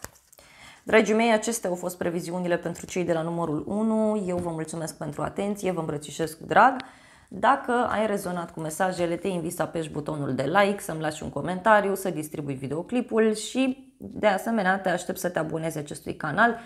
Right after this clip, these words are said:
Funcția abonează-te este gratuită. De asemenea, poți să apeși și clopoțelul și astfel ești prima persoană care află atunci când apare o citire pe acest canal și îți reamintesc și de aplicația Tarot by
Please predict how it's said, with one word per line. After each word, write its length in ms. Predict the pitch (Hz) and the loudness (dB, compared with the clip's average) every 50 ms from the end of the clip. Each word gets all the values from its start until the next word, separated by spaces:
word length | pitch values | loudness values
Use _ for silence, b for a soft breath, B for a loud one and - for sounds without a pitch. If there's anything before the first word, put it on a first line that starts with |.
| B B B B B | B B B B B
Funcția 360 | - - 233 254 262 233 220 | -4 -2 0 0 4 6 6
abonează-te 580 | 214 190 190 196 196 202 196 165 175 180 180 | 6 6 4 2 2 2 2 2 0 0 0
este 220 | 175 170 170 - 175 | -2 -2 -2 -4 -4
gratuită. 880 | 165 170 185 208 220 214 226 202 170 165 - - 170 165 202 226 B B B B B B B B - | 2 4 4 4 4 4 0 -2 -2 -2 -2 -4 -4 -2 -4 -6 B B B B B B B B -2
De 120 | 202 196 | 2 4
asemenea, 600 | 208 202 202 - 233 240 247 240 214 190 190 202 | 4 4 4 2 0 2 2 2 4 4 2 2
poți 220 | 202 - 214 214 | 2 0 0 2
să 60 | - 208 | 2 2
apeși 240 | 196 - 190 190 | 2 2 0 -4
și 100 | - - | -4 -4
clopoțelul 680 | - - 185 175 180 - - - - 302 285 262 262 262 | 0 2 2 2 4 2 0 2 2 2 4 4 4 2
și 160 | 262 - 247 | 2 2 2
astfel 360 | 233 247 247 - - 214 208 | 2 2 2 0 -2 -2 0
ești 180 | 180 180 180 - | 0 -2 -4 -4
prima 260 | - 240 226 202 185 | -2 0 0 0 0
persoană 400 | - 165 - - 196 190 175 175 | 0 -4 -4 -4 -4 -4 -2 -2
care 220 | 180 170 156 156 | -2 -2 0 0
află 280 | 160 170 180 175 170 170 | 0 0 0 0 0 -2
atunci 260 | 160 160 - 170 - | -2 -2 -4 -8 -8
când 160 | - 170 160 | -6 -4 -4
apare 300 | 151 147 147 165 165 160 | -4 -2 0 0 2 2
o 100 | 160 156 | 0 0
citire 460 | 156 151 - - - - - 160 160 | -2 -6 -10 -10 -4 -2 0 0 0
pe 120 | 156 156 156 | 0 -2 -2
acest 280 | 151 151 - 156 - | -2 -2 -4 -8 -6
canal 440 | - - 156 151 165 202 233 226 220 | -4 -4 -2 2 4 4 4 4 2
și 160 | 208 - - | -2 -4 -4
îți 220 | 226 - - 202 - | -4 -4 -4 -4 -2
reamintesc 500 | 214 208 196 190 185 185 190 190 190 185 | -2 0 0 -2 -2 -2 -2 -2 -2 -4
și 140 | - - 190 | -8 -6 -2
de 80 | 185 | 0
aplicația 680 | 185 175 175 - 180 - 180 180 175 180 - 175 170 175 | 0 0 0 -4 -2 0 2 2 2 0 0 0 0 0
Tarot 540 | 175 - - 254 226 190 170 170 175 180 - | 0 2 4 4 4 4 2 0 -2 -4 -6
by 360 | - 160 - 165 165 170 170 | -6 -2 -2 0 0 0 -4